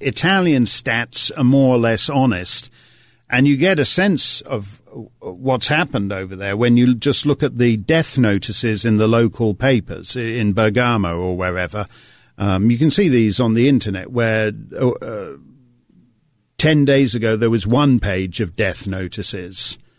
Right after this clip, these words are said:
in every edition. Now there are ten pages in the local papers. You can get a sense of what's happening there.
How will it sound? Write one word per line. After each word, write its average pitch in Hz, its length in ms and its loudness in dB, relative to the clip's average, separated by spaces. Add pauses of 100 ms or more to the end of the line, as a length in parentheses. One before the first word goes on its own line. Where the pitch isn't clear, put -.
(360)
in 113 160 2
every 104 340 -2
edition. 95 600 -6 (520)
Now 147 240 2
there 139 140 2
are 127 60 0
ten 143 480 0
pages - 760 -8
in 113 200 0
the 107 80 0
local 107 400 0
papers. 98 600 -10
You 117 100 -2
can 123 160 2
get 139 180 2
a 120 60 -2
sense 127 440 0
of 87 140 -6
what's - 540 -2 (220)
happening 95 520 -6
there. 85 200 -18